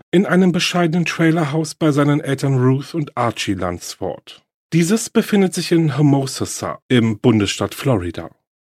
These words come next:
Mark verbrachte den Abend bei seiner Freundin und kam erst jetzt wieder nach Hause. Seine Tochter Jessica verabschiedete ihn am Abend zuvor, wie immer, mit ganz vielen Küssen und festen Umarmungen. Sie ist nun mal ein richtiges Papakind.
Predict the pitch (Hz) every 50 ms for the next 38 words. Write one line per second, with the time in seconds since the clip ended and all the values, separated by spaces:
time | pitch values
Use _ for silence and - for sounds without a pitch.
0 | _ _ _ _ _ _ _ _ _ _ _ _ - 107 113 123 151 190 - -
1 | - - 165 151 - - 151 - - - 143 147 135 - - 127 135 143 143 127
2 | 113 107 - - _ - 117 104 101 107 95 95 92 - - - - 123 120 123
3 | 113 117 120 139 156 - 127 127 - - - 127 127 131 107 113 120 - - -
4 | 120 127 123 127 - - - - 95 85 78 73 78 78 - - - 90 90 85
5 | - 78 - - - _ _ _ _ _ _ _ _ _ _ _ - - 165 170
6 | 185 185 - 202 185 - 190 160 - 190 180 180 - 190 - - 208 220 226 -
7 | - 185 - - 143 139 - - 139 120 110 107 - - 110 101 110 107 107 92
8 | 92 87 95 104 - - 107 - - - 107 - - - 127 123 123 127 131 -
9 | - - 131 - 151 127 127 127 123 120 113 120 123 - - - 113 107 107 -
10 | - - 120 98 98 101 - - - 143 131 - - - 101 95 - - 101 -
11 | - 117 110 - - - 110 101 98 104 107 110 110 104 95 90 92 - - -
12 | - - - 139 139 160 - 233 170 - - 180 160 139 131 123 117 98 95 104
13 | 104 104 113 - - - 113 104 101 - - - - 123 - - 87 - _ -
14 | - - _ _ _ _ - - _